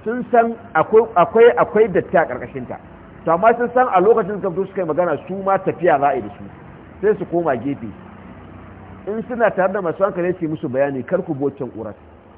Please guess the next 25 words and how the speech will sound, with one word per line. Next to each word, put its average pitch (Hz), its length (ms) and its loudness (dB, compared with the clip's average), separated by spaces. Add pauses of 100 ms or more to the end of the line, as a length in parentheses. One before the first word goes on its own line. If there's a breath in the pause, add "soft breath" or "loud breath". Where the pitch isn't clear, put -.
(1120)
Yanzu 165 180 -4
lokacin 220 520 4
da 139 260 2
harkar 165 300 -2
Brothers 139 440 -2
ta 123 120 -6
zo, 117 180 -8 (560)
wanda 165 220 2
uba 190 340 4
ne 208 140 0
ko 185 180 -2
malami 185 340 0
zai 185 140 0
zo 170 140 -2
garin 156 280 -2
nan 170 120 -2
ya 143 80 -4
ƙara 165 360 0
ji 175 80 -4
ya 160 120 0
ce 170 80 -2
ba 135 160 0
daidai 156 240 0
ba 165 120 2
ce 165 120 -4